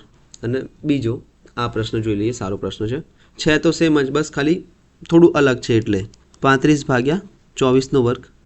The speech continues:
માઇનસ બે ગુણ્યા પાંત્રીસ ભાગ્યા ચોવીસ ગુણાકારમાં ત્રેવીસ ભાગ્યા ચોવીસ ગુણાકારમાં ત્રેવીસ ભાગ્યા ચોવીસનો વર્ગ.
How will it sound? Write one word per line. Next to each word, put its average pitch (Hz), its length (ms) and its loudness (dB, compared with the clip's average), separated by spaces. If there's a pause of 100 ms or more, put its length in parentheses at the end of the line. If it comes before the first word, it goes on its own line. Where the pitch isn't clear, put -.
(120)
માઇનસ 117 500 -2 (280)
બે 139 260 0
ગુણ્યા 117 360 -2 (340)
પાંત્રીસ 117 420 -2
ભાગ્યા 107 300 -2
ચોવીસ 107 600 -6 (300)
ગુણાકારમાં 113 720 -2 (300)
ત્રેવીસ 117 500 2
ભાગ્યા 101 360 -4 (120)
ચોવીસ 117 680 -2 (280)
ગુણાકારમાં 113 800 -2 (360)
ત્રેવીસ 120 460 2
ભાગ્યા 113 440 -2 (340)
ચોવીસનો 110 720 -2 (380)
વર્ગ. 101 340 -6